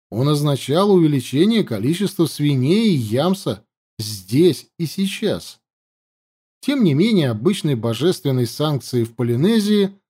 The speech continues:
оставался кнут, а не пряник. По свидетельству одного миссионера девятнадцатого века, в Самоа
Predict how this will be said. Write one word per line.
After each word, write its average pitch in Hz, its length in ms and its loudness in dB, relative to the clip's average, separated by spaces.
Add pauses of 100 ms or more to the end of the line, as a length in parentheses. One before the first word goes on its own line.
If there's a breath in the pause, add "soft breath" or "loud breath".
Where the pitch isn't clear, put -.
(140)
оставался 170 640 -4
кнут, 165 440 2
а 156 60 -2
не 143 140 0
пряник. 123 560 -2 (1120)
По 110 80 -8
свидетельству 160 920 0
одного 143 460 2
миссионера 151 720 2
девятнадцатого 123 800 -2
века, 139 500 0 (680)
в - 80 -20
Самоа 120 720 0